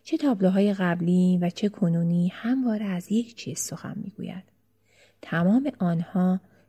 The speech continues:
تقارن دو موضوع یا دو جهان را مجسم می‌کنند و عکس برداری از یک نمایشگاه دوگانه را به ذهن می‌آورند.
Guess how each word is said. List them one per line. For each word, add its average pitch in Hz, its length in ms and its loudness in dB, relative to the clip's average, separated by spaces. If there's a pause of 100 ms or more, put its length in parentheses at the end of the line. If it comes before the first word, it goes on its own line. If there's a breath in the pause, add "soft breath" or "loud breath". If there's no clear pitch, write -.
تقارن 185 640 2 (100)
دو 208 140 4
موضوع 214 680 2
یا 165 260 0
دو 196 160 0
جهان 190 400 -2
را 151 120 -4
مجسم - 540 -10
می‌کنند - 440 -12 (640 soft breath)
و 165 380 0
عکس - 380 -6
برداری 165 560 -2
از 170 220 -4
یک 269 180 -2
نمایشگاه 180 1080 0
دوگانه 170 640 0
را 208 140 -2
به - 180 -10
ذهن - 400 -10
می‌آورند. - 500 -10